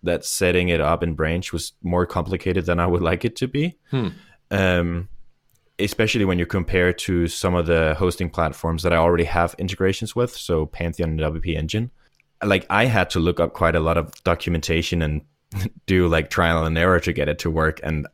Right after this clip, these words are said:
Speaker 1: I built the tool, so, like, that's just bad. Um, but yesterday I had a really good, uh, conversation with Derek Reimer.
Speaker 2: Yeah.
Speaker 1: Um, I, I asked him about something, uh,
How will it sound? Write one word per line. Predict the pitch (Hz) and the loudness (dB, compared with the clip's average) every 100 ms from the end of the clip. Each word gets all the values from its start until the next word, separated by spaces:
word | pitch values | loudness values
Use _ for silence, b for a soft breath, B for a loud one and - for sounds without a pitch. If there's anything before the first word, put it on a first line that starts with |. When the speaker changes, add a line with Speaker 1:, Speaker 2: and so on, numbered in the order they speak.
| - _ _ 85 | -14 _ _ -4
Speaker 1:
I | |
built | 82 80 90 | -2 -2 -2
the | - | -6
tool, | 82 80 80 | -6 -6 -6
so, | 78 - | -8 -10
like, | 65 62 - _ b b b b b - | -10 -10 -14 _ b b b b b -2
that's | 85 82 | -2 0
just | 87 - | -2 2
bad. | 80 76 73 - _ | 2 2 -2 -10 _
Um, | 85 82 80 80 78 - - B B B | -2 0 0 -2 -4 -10 -20 B B B
but | 107 98 | 0 2
yesterday | 95 110 147 143 101 | 2 2 0 0 4
I | 90 | 4
had | 87 107 | 2 2
a | 110 | 2
really | 107 107 | 2 2
good, | 107 101 - - | 0 -2 -6 -6
uh, | 90 87 | -2 -2
conversation | - 90 85 90 87 - | -2 -2 0 0 0 0
with | 87 - | -4 0
Derek | 85 85 78 | 2 2 0
Reimer. | 78 90 127 143 - - - | 0 0 0 -4 -10 -14 0
Speaker 2:
Yeah. | 220 - - - | 0 0 -4 0
Speaker 1:
Um, | 90 85 80 80 - _ _ - _ - - _ _ | 2 2 0 -2 -6 _ _ -20 _ -20 -20 _ _
I, | 104 104 101 - | -4 0 0 0
I | - | 0
asked | 104 104 107 | 0 0 -2
him | |
about | 85 85 85 - | 2 4 2 0
something, | 90 76 85 82 | -4 0 0 2
uh, | 80 78 | 2 2